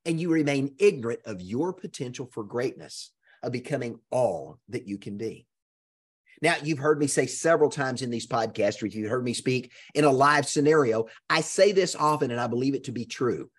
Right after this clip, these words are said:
As you think, you become. And when you stop thinking, you stop becoming. This is why knowing yourself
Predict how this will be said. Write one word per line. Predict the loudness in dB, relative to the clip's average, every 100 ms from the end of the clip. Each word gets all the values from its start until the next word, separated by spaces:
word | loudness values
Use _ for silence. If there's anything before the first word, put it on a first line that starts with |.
| _ _ 2
As | 6 8 6 2
you | -2 -4
think, | -2 0 0 -2 -16 -20 _ _ _ _
you | -10 -6
become. | -6 -6 -8 -8 -14 _ _ _ -20 -4
And | 0 4
when | 6 4
you | 2 -2
stop | -4 2 4 4 0 -10 _ -6
thinking, | -2 -2 -2 -12 -14 -20 _ _ -12
you | -10 -8
stop | -10 -2 -2 -2 -8 _ _ _
becoming. | -10 -10 -8 -10 -12 _ _ _ _ _ _ _ _ _
This | -2 2 2 2
is | 2
why | 6 6 6
knowing | 4 4 2 2
yourself | 0 0 -2 -4 -2 -4